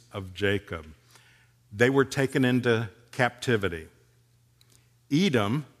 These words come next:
the descendants of Esau, rejoiced over them being taken into captivity, and not only rejoiced over it,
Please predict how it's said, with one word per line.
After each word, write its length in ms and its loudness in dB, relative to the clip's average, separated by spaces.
the 60 -20
descendants 680 -6
of 120 -6
Esau, 580 -4
rejoiced 920 2
over 280 4
them 300 0
being 280 2
taken 580 -2
into 220 2
captivity, 880 -2
and 160 0
not 160 2
only 180 2
rejoiced 720 0
over 300 2
it, 100 -2